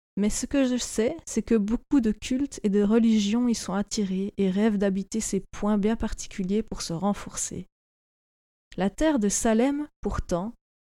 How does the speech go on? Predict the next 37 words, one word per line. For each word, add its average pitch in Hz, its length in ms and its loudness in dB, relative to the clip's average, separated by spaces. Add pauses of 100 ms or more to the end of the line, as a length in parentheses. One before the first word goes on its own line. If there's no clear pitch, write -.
(120)
a - 80 -2
continué 254 500 0
d'attirer 233 480 2
les 196 300 2
humains 180 400 -4
et 185 60 -2
trouva 233 440 2
un 214 100 4
moyen 208 360 2
pour - 240 -4
tenter 214 320 0
de 190 100 2
renaître. 175 600 -2 (600)
À 180 40 0
chaque - 240 0
fois 302 180 4
que - 120 4
des 196 240 4
entités 233 500 -2
la 185 140 2
peuplaient, 208 640 0 (360)
elle 190 140 4
ramena 233 580 4
à 196 80 4
elle 214 300 4
un 220 140 2
de 226 100 2
ses 196 340 0
enfants 214 440 0
pour 196 180 0
écrire 220 340 -2
son 190 300 -2
histoire, 185 560 -2 (480)
pour - 180 -8
consigner 226 640 2
les 180 140 2
faits. 170 380 -4